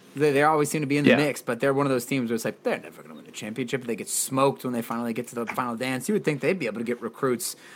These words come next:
Speaker 1: like crazy. But, yeah, there's some sort of secret sauce.
Speaker 2: So Clemson, Swin-, Swinney's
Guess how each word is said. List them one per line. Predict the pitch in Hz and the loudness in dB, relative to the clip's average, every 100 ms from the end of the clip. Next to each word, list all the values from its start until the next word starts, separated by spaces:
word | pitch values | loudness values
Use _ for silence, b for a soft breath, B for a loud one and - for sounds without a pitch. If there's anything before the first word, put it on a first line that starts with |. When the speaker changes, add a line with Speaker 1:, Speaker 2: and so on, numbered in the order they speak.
| B B | B B
Speaker 1:
like | 117 120 - | -4 -4 -2
crazy. | 135 180 196 - - b b b b b b - - | 0 2 0 -6 -10 b b b b b b -20 -2
But, | 123 123 123 - - 110 | 2 2 0 -10 -20 -4
yeah, | 143 240 | 0 2
there's | 160 - | 0 -2
some | 233 | -4
sort | - 240 | -2 -2
of | 226 | -2
secret | - 190 233 | -4 -6 -6
sauce. | 233 233 247 190 - - - - - - - _ _ - - - | -4 -4 -4 -6 -8 -12 -20 -20 -20 -20 -20 _ _ -20 -20 -16
Speaker 2:
So | - - 95 | -2 4 4
Clemson, | - 107 107 - 87 80 87 | 4 4 4 4 2 2 2
Swin-, | - 107 101 - - - - | 4 6 4 0 -20 -20 -8
Swinney's | - 107 92 80 | 4 6 6 4